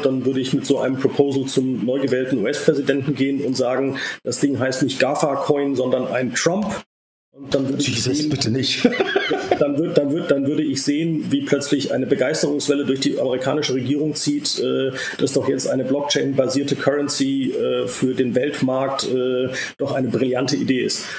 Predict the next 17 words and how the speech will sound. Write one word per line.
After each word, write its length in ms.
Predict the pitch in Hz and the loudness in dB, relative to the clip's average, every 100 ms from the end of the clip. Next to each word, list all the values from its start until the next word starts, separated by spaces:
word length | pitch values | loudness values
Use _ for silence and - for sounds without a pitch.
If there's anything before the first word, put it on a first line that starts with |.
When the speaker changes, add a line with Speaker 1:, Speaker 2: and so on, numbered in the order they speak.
| - - | -12 -6
Speaker 1:
Ähm, 600 | 127 127 123 123 120 120 | -2 0 0 -2 -2 0
das 160 | 120 - | 0 0
ist 200 | 131 208 | -2 -2
rein 260 | 135 180 | 0 0
eine 200 | 170 143 | 0 -2
Frage 320 | 131 - 139 131 | 0 0 0 0
des 160 | 123 | 0
Implementierungspfades. 1120 | 139 131 131 - 143 120 - 107 113 113 - - | 0 0 -2 0 0 0 0 0 2 -2 -4 -2
Ähm, 520 | 120 117 113 113 117 - _ _ _ | 0 0 0 -2 -4 -8 _ _ _
und, 360 | 127 117 107 - | -10 -4 -2 0
äh, 260 | 131 120 | 0 0
der, 260 | 120 117 117 | 0 0 0
der 160 | 120 113 | 0 0
völlige 480 | - 175 196 165 | 0 0 0 0
Newcomer, 680 | 151 135 165 - 151 147 156 156 - | 0 0 0 0 0 0 0 0 0
der, 500 | 135 127 127 131 131 - - _ | 0 2 0 -2 -4 -8 -12 _
äh, 220 | 127 131 | -2 -2